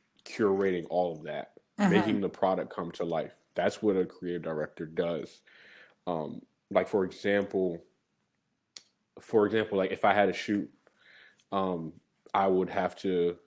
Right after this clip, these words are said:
Speaker 1: and if I had a shoot and I wanted to, like, use certain people, I have to do a casting call, or I have to hit up certain models, find the clothes, find the vision for the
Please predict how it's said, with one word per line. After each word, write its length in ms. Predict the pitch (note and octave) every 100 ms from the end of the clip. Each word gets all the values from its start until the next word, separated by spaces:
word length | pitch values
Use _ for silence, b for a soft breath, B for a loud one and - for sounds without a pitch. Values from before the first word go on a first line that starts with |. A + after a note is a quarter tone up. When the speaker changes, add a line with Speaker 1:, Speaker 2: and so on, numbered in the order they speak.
| _ A#2
Speaker 1:
and 160 | A2+ -
if 160 | A#2 A#2
I 120 | A#2
had 160 | C3 A#2
a 40 |
shoot 360 | - A2+ A2+ A2
and 140 | G#2+
I 100 | G2
wanted 320 | G2+ G2+ G2+ F#2
to, 140 | G2
like, 380 | F2 E2 D#2 - _ _ _ _ _ -
use 280 | F#2+ G#2 -
certain 240 | G#2+ F#2
people, 460 | F#2+ A2 G#2+ A#2 A2
I 120 | E2
have 260 | F2 F2+ -
to 260 | F2+ F2 E2+ _
do 140 | F#2+
a 40 | E2
casting 440 | - F#2 F#2+ G2+
call, 300 | F#2+ G#2 G#2
or 240 | E2 E2+ F2
I 40 |
have 140 | F2+
to 100 | -
hit 160 | D#2+ F#2
up 160 | F2 -
certain 420 | F#2+ E2 F2 E2 _
models, 640 | E2+ E2+ F2 F2 E2+ - b b b b b _
find 380 | - G#2 G2 F#2+
the 40 |
clothes, 640 | F#2 G#2+ G2+ G2 F#2+ F#2 -
find 240 | - F#2 F#2+
the 60 |
vision 600 | F2 F#2 F2+ F#2 F2+ F2+ _ _ _
for 580 | - - G2 F#2+ F#2+ F2+
the 640 | E2+ F2 F2+ F2+ E2+ E2+